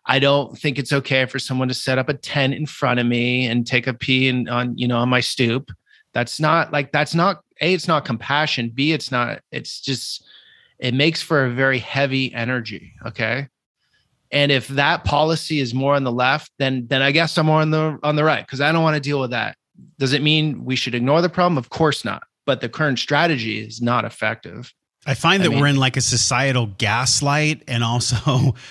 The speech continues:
Speaker 2: <laughs> every other thing that you wanna describe under the sun when it comes to, like, how we bypass things or how we're manipulated and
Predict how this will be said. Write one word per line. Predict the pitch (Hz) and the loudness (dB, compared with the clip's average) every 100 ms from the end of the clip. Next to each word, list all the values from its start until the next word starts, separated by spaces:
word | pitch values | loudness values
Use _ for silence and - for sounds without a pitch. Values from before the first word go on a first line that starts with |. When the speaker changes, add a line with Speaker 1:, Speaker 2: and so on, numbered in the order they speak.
| - | -20
Speaker 2:
<laughs> | - - - | -20 -10 0
every | 135 127 139 | 2 4 4
other | 127 120 117 113 107 - _ _ _ _ _ | 4 2 2 0 -2 -6 _ _ _ _ _
thing | - 143 120 | -2 2 2
that | 120 | 2
you | 120 | 2
wanna | 120 | 2
describe | 113 110 127 117 110 | 2 0 2 2 2
under | 104 | 2
the | 101 | 0
sun | - 123 104 | 2 2 2
when | 98 | 0
it | 98 | -2
comes | - 104 - | -2 -2 -2
to, | 101 | -2
like, | 95 | -2
how | 110 | -2
we | 101 98 | -2 -2
bypass | 92 98 101 110 95 - | 0 0 2 2 2 2
things | 110 101 95 | 0 0 0
or | 95 | 2
how | 101 | 2
we're | 98 | 2
manipulated | 98 98 101 - 107 101 98 98 95 | 0 2 2 2 2 4 2 0 0
and | 95 | -2